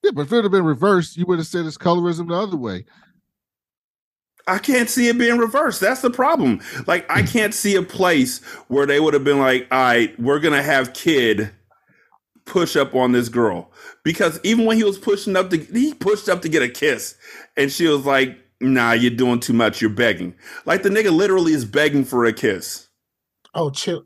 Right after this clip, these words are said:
Speaker 3: Chill got paralyzed in oh one. Okay. I was, I was trying to think about, like, how long after this did Chill end up
Speaker 2: Wait,
Speaker 3: in a,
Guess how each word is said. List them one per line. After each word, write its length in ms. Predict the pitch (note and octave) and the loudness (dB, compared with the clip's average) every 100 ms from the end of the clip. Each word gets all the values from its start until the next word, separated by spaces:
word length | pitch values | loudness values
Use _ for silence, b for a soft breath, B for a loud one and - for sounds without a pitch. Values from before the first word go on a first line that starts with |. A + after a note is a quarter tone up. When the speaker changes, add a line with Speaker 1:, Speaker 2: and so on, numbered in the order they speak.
| C#3 | -2
Speaker 3:
Chill 220 | - G#3 | 4 4
got 200 | E3+ C#3 | 4 -2
paralyzed 480 | - C#3 C3 B2+ A#2+ | -2 0 0 -4 -6
in 100 | A2 | -10
oh 80 | A#2 | -10
one. 340 | A2 G#2+ G2 G2+ | -10 -12 -12 -12
Okay. 280 | C3 A#2 G#2 G#2 _ _ B B B - | -10 -10 -12 -16 _ _ B B B -2
I 120 | C#3+ | 2
was, 160 | E3 C3+ | 2 0
I 100 | D#3+ | 0
was 140 | D#3 | 0
trying 220 | C#3 F3+ D#3 | 2 2 2
to 40 | |
think 200 | C#3 D#3+ | -2 -2
about, 140 | C3+ B2 | 0 -2
like, 120 | A#2 | -2
how 220 | - D#3 | 2 2
long 340 | C#3 C3 C3 | 4 2 0
after 340 | A#2+ B2 A#2+ A2+ | -2 -6 -6 -8
this 240 | A2 G#2+ | -8 -10
did 240 | - G2+ A2+ | -10 -14 -10
Chill 640 | - A2+ G#2+ G2+ - - _ _ _ _ - | -8 -6 -6 -10 -14 -20 _ _ _ _ -6
end 80 | C#3+ | 0
up 20 | |
Speaker 2:
Wait, 240 | B2 F#2 - | 2 0 -4
Speaker 3:
in 140 | A2+ | -10
a, 100 | A2 | -20